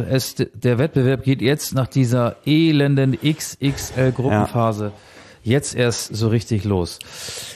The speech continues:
Ja, ähm, das Gegenteil von losgehen ist jetzt der aktuelle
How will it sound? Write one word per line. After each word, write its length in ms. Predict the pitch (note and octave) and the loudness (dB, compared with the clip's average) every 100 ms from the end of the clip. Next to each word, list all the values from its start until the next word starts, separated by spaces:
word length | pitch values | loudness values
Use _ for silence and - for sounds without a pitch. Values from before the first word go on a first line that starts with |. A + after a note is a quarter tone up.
| - | 0
Ja, 400 | C#3+ D#3+ A2+ - - | 2 4 0 -4 -2
ähm, 400 | D3 D3+ D3+ D3 | 0 4 4 4
das 180 | D3+ | 2
Gegenteil 420 | - F#3+ G#3 F3 E3+ | 2 4 4 4 2
von 160 | E3 | 2
losgehen 480 | D#3 F#3+ - F3 F3 | 4 2 2 2 2
ist 200 | B2+ D3+ | 0 0
jetzt 380 | D#3 C#3+ - - | 0 -2 -8 -10
der 460 | B2 B2+ C#3+ C#3+ C#3 | -4 0 2 2 0
aktuelle 520 | - D#3+ D3 C#3+ C3+ | 0 2 4 4 2